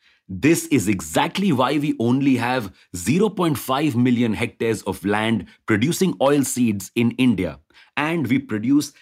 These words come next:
less than half of the oil we consume. But the government is trying to rectify this. We have launched several initiatives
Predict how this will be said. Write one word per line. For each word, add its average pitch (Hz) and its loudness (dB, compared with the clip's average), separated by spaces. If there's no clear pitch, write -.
less 127 0
than 170 -4
half 151 -2
of 123 -4
the 101 -4
oil 147 2
we 113 2
consume. 135 2
But - -2
the 98 -4
government 127 0
is - -4
trying 117 -4
to 98 -2
rectify 82 -4
this. - -12
We 143 2
have 196 2
launched 120 -2
several 165 -2
initiatives 101 0